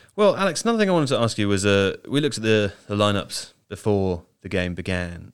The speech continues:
and the main thing, you know, the main noticeable thing was that Locatelli had been dropped to the bench, uh, and Verratti had come in his place. Now, that wasn't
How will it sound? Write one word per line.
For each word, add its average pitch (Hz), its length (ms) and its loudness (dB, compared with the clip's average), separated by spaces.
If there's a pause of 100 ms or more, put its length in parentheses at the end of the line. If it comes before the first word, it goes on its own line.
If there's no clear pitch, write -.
and 95 180 -4
the 95 100 0
main 104 220 0
thing, 90 440 -4
you 85 80 -8
know, 98 80 -2
the 92 40 -2
main 98 180 0
noticeable 107 380 -2
thing 90 240 -6
was 87 220 -6
that - 240 -4
Locatelli 101 400 -2
had 90 100 -4
been 98 100 -4
dropped - 200 -6
to - 60 -12
the 90 60 -4
bench, - 380 -2 (480)
uh, 92 340 -2
and 95 160 -6
Verratti 98 340 -2
had 92 120 -6
come 90 160 -4
in 90 320 -8 (100)
his 95 120 -20
place. 92 360 -2 (300)
Now, 113 80 0
that 135 220 0
wasn't 143 300 0